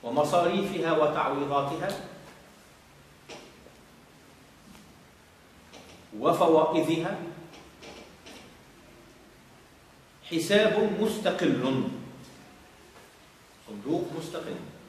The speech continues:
منفصل عن حساب الشركة. إذن حساب مستقل منفصل عن حساب الشركة كليًا،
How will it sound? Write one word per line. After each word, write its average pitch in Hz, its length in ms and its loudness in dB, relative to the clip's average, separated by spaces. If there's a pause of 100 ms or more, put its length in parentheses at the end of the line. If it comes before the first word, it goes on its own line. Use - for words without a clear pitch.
(640)
منفصل 202 680 6
عن 175 160 4
حساب 247 420 6
الشركة. - 480 0 (2000)
إذن 131 320 -6 (100)
حساب 143 680 6
مستقل 202 680 0 (520)
منفصل 160 640 2
عن 151 200 0
حساب 196 420 2
الشركة 170 680 2
كليًا، 131 680 2